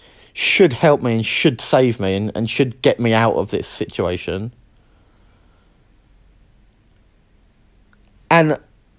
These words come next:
in hindsight now, if they did, I wouldn't have the resilience that I have today.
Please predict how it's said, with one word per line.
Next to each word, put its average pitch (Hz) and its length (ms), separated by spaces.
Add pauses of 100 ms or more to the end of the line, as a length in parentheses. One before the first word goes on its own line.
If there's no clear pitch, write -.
(140)
in 175 140
hindsight 202 560
now, 131 420 (2000)
if 190 140
they 214 120
did, 156 440 (1500)
I 170 200
wouldn't 170 300
have 143 240
the 139 80
resilience 123 600
that 85 80
I 107 80
have 110 180
today. 107 360